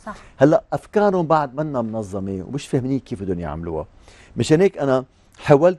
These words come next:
Speaker 2: بالكتاب إنه فرجي شوي، دلهم على طريق يلي هن، يلي لاز-، أنا برأيي لازم تنسلك عبر خبرتي والتجارب اللي مرقت فيها، إنه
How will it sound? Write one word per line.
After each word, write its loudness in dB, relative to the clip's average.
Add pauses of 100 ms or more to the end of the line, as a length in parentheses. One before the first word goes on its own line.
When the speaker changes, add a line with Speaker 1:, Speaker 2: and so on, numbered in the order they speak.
Speaker 2:
بالكتاب -2
إنه -4
فرجي 0
شوي، 2 (280)
دلهم 0
على 0
طريق 0 (320)
يلي 4
هن، 0
يلي 4
لاز-، -8
أنا 2
برأيي 2
لازم -6 (100)
تنسلك 2 (1200)
عبر 2
خبرتي -6
والتجارب 0
اللي -10
مرقت 0
فيها، -4 (520)
إنه 2